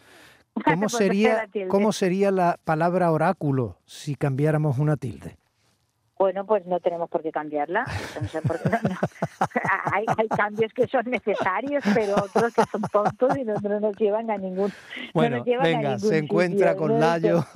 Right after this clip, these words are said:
Speaker 1: <laughs>
Speaker 2: él era
Speaker 1: Sí, sí.
Speaker 2: príncipe, él
Speaker 1: Y
Speaker 2: trata de huir de su destino y se lo encuentra a bocajarro.
Speaker 1: Y se lo encuentra a bocajarro, y entonces en esa discusión en un camino, pues mata al padre.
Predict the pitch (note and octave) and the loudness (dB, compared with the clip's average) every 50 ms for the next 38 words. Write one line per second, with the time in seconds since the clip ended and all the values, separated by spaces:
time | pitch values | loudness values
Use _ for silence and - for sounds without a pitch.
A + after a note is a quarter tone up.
0 | F3 - B3+ B3+ C4+ B3+ A3+ - - - F3+ F#3+ E3+ D#3 F3 E3 E3 E3 E3 D#3 | -6 -4 -4 -4 -4 -6 -6 -8 -4 0 2 2 2 2 2 2 4 4 4 4
1 | E3+ F3+ F#3 F#3 F3 B3+ G#3+ F#3+ F3 D#3+ E3+ F3 F#3 G3 G3+ G3+ - G#3 E3+ D#3 | 4 2 2 2 2 2 2 0 0 0 0 0 2 2 0 -2 -2 -2 -2 0
2 | E3+ - B3+ B3 D#3+ E3+ F3 D#3+ F#3+ F3+ E3 D3+ D3 D3 C#3+ D3 E3 F#3 F3 D#3 | 0 2 2 2 2 2 0 0 0 -2 0 0 0 0 0 2 2 2 2 0
3 | C3 B2+ A#2 - G#3 G#3+ F#3 D3 B2+ G#2+ - - G3 G3+ G#3+ G#3 G#3+ A3 G#3 D#3+ | -2 -4 -4 -2 -2 0 0 0 -2 -4 -4 -2 0 0 2 2 2 0 0 0
4 | - C#3+ C3 B2 A2+ - D3+ D3+ C#3+ - C#3 A#2+ A#2 - G2 - - - - - | -2 -2 -2 -4 -2 -2 -2 -2 -2 -2 -4 -6 -6 -8 -10 -12 -14 -18 -20 -20
5 | - _ _ _ _ - C#4 C4+ C4+ A#3+ - A#3+ G#3 G3+ F#3+ G#3 G3 F#3+ F3 E3 | -20 _ _ _ _ -2 0 0 0 0 0 0 -2 0 0 -2 -2 -2 -2 -4
6 | D#3 C#3+ - - D#3+ C#3+ D3 E3+ G#3 A#3+ B3+ A#3+ G3 F#3 F3 - F#3+ G3 F#3+ F3 | -6 -8 -6 -4 -4 -4 -2 -2 -2 -2 -2 -2 -4 -4 -2 -2 -2 -2 -2 -4
7 | G3 F#3+ E3+ G#3 G3 F#3+ F#3+ - - G#3+ G3+ F3+ - G#3+ G3+ G#3 G#3 G3+ G3+ G3 | -4 -4 -2 -2 -2 -2 -4 -6 -6 -6 -6 -4 -2 -2 -2 -2 -2 -4 -6 -4
8 | F#3 - G#3 G3+ G#3 G#3+ G#3+ G#3+ A#3+ A#3 A3 G#3 G3 F#3 - - - B3+ G3+ G3+ | -2 -2 -2 -2 -2 -6 -4 -4 -4 -4 -2 -2 -4 -4 -4 -8 -10 -4 -2 -2
9 | G#3 G3+ - F3 D#3+ E3 E3 - - - - - - - | -2 -2 -4 -8 -8 -8 -10 -10 -10 -10 -10 -12 -16 -20